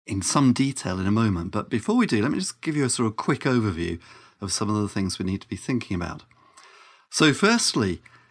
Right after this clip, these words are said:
if you're using forced appreciation as part of your overall strategy,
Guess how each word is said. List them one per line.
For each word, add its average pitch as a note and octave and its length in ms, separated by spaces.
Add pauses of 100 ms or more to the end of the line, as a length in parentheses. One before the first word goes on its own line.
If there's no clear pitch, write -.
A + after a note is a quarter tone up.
(140)
if B2+ 180
you're B3 100
using E3 440
forced C3+ 360
appreciation A#2 720
as G2 100
part A#2 340
of G2 120
your G#2+ 180
overall G#2+ 460
strategy, G2 680